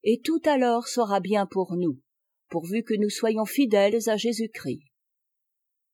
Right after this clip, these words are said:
Ces encouragements étaient précieux aux réfugiés français. Mais un coup parti de ces chrétiens même de Suisse et l'Allemagne, qui cherchaient à les fortifier,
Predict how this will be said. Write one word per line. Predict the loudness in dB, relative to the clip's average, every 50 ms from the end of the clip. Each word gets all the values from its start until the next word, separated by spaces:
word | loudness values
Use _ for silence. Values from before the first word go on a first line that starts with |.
| _ _ _ _ _ _ _ _ _ _ _ _ _ _ _ _ _ _ _ _ _ _ _ _ _ _ _ _ _ _ _ _ _ _ _ _ _ _ _ _ _ _ _ _ _
Ces | -8 -2 -2 0 0 2
encouragements | 0 0 0 -2 -4 -2 0 -2 -2 -2 0 0 0 0 0
étaient | 0 -2 0 0 -2
précieux | -2 0 -2 -2 -2 -2 -4 -2 -2 -2 -2 -2 -6 _ _ _ _ _
aux | -6 -4
réfugiés | -2 -2 -4 -4 -4 -6 -6 -4 -2 -4 -4 -4
français. | -4 -4 -6 -4 -4 -6 -8 -8 -10 -10 -14 _ _ _ _ _ _ _ _ _ _ _ _
Mais | 0 2 2 2 2
un | 0 0 0
coup | -2 0 2 2 2
parti | 2 2 0 0 0 -2 -2 -2 0 2
de | 2 0
ces | 0 0 -2 -2
chrétiens | -2 -2 -4 -4 -4 -4 -4 -4 -2 -2
même | -2 0 0 0 -2 -2
de | -2 -2 -2
Suisse | -2 -2 -4 -4 -4 -4 -4 -6 -4 0
et | 0 2
l'Allemagne, | 2 2 0 0 0 -2 -2 -2 0 -2 -4 -6 -8 -10 _
qui | -4 -2
cherchaient | -2 2 2 2 0 0 -2 -2 0 0 2 2
à | 2 2
les | 0 0
fortifier, | -2 -4 -8 -10 -10 -10 -10 -10 -8 -6 -6 -4 -4 -4 -6 -8